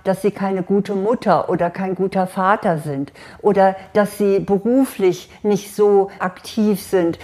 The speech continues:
wie es eigentlich ihren eigenen Ansprüchen entspricht. Also Schuldgefühle sind auch sehr typisch.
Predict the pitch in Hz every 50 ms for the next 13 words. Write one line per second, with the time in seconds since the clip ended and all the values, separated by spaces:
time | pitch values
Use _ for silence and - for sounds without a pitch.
0 | - - - 175 185 190 175 - 127 175 175 175 175 170 - - 185 180 180 -
1 | - 170 175 175 185 180 - 180 190 208 202 - - - - 156 151 - - 147
2 | - 131 143 135 - - - 135 123 123 - - - - 170 170 170 170 160 -
3 | - - - 208 196 208 202 202 - 165 156 - - 156 147 139 143 131 123 -
4 | - 160 156 - 151 156 151 - - 160 143 - - - 143 - - 127 - -
5 | - -